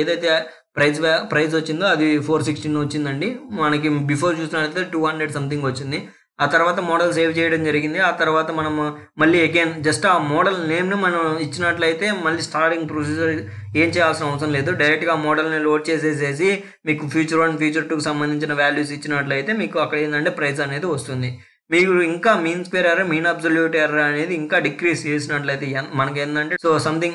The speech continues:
అంటే సిక్స్ something అంత ఎయిట్ వచ్చింది. ఆ, ఇంకోటి వచ్చేసరికి model dot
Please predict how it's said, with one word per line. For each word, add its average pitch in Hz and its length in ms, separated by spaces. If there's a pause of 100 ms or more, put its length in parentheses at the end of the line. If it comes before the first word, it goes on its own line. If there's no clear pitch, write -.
(100)
అంటే 151 200
సిక్స్ 156 220 (160)
something 165 340
అంత 151 220
ఎయిట్ 151 240
వచ్చింది. 143 380 (200)
ఆ, 165 60 (360)
ఇంకోటి 175 260
వచ్చేసరికి 175 460 (120)
model 165 300
dot 170 140